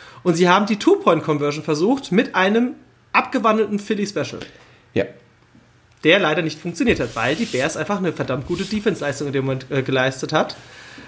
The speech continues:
Speaker 1: Ähm, kurze Erklärung: Philly Special war letztes Jahr einer der Gründe, warum die Eagles den Super Bowl gegen die Patriots gewonnen haben.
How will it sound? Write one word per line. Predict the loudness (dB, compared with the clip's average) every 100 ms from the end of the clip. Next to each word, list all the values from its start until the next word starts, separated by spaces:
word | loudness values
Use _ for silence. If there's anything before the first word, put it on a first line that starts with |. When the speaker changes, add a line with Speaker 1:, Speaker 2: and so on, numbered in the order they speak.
| 0
Speaker 1:
Ähm, | 2 2 0 0
kurze | 2 2 2
Erklärung: | 0 0 0
Philly | 0 -2 -2
Special | -2 -2 0 2
war | 4 4
letztes | 2 0 0
Jahr | 2 2
einer | 2 0
der | 0 2 2
Gründe, | 0 -2 0 0
warum | 0 0 0 -2 -2
die | -2 -2 -2
Eagles | 0 -2 -2
den | -6
Super | -4 0
Bowl | 2
gegen | 2 0
die | -2
Patriots | 0 0 0 -6
gewonnen | -4 -2 0 0
haben. | 0 0 -2